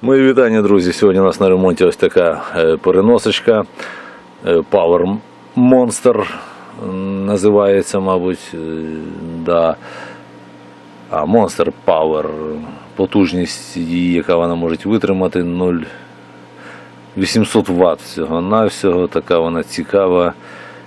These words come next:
імпортна. М, красива, звісно, має індикацію, там якийсь пищик,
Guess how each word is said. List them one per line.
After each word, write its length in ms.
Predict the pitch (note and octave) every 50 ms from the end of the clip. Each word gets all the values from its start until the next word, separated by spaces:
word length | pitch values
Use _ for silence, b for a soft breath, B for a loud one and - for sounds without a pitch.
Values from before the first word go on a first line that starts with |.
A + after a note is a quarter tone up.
| B B - - -
імпортна. 920 | D3 C3+ B2+ A#2+ G#2+ - A#2+ A#2+ A#2+ A#2 - - A2 G#2+ A2 A2+ A2+ A2 F#2 E2+ B B B B B - B B B B B B B B B B - - - - - - - - - - - - - - - -
М, 580 | F2+ F2 F2 E2+ E2+ E2+ E2 E2 E2 E2 E2+ E2+
красива, 760 | - F#2+ G2 - - - A2 A#2 A#2 A2 G#2+ G#2+ G#2 G2 F2+ E2+
звісно, 840 | F2 F2+ F#2 F#2+ G2 F#2 - - - F#2 F2 F2 F2 E2+ E2 E2 D#2+ D#2 D#2 D#2 E2 E2 D#2+ D#2+
має 380 | E2+ F2 E2+ E2 D#2+ D#2+ D#2+
індикацію, 800 | D#2+ D#2+ D#2 - - - G#2+ A2 G#2 - - - G2 F#2 F2+ F2
там 240 | - - D#2+ D#2 D#2
якийсь 280 | D#2 - - D#2 C#2+ -
пищик, 480 | - - A2+ G#2+ F#2+ - - - F#2+